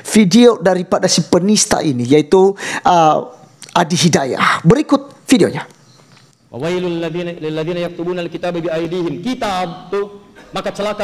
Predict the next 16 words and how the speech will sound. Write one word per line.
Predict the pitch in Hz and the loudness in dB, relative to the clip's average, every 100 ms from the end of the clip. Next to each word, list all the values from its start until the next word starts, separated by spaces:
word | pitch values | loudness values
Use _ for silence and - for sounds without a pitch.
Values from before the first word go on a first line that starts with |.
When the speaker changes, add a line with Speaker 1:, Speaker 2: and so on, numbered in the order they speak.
| 190 | -4
Speaker 2:
bagi | 185 | -4
orang-orang | 190 190 196 196 196 | -4 -4 -4 -4 -6
yang | |
sengaja | 196 190 190 190 | -8 -8 -6 -6
menulis. | 185 196 202 - - - - - - - - - - _ _ _ _ _ _ | -4 -4 -6 -8 -14 -16 -16 -18 -18 -18 -20 -20 -20 _ _ _ _ _ _
Awas, | 156 180 156 | -6 -6 -6
dengan | 185 190 190 | -8 -8 -8
tangan | 185 | -8
mereka. | 190 196 196 165 - - - _ _ _ _ _ - - | -8 -8 -8 -10 -12 -14 -20 _ _ _ _ _ -18 -8
Tulis, | 320 311 - - - _ _ _ _ - | -6 -6 -12 -20 -20 _ _ _ _ -10
bikin | 277 294 285 | -6 -6 -6
kisah, | 262 - 208 - - _ | -6 -8 -10 -12 -20 _
bikin | 233 254 247 | -8 -6 -4
ini, | 247 247 233 | -4 -6 -6
bikin | 202 220 240 | -8 -8 -8
itu. | 233 | -6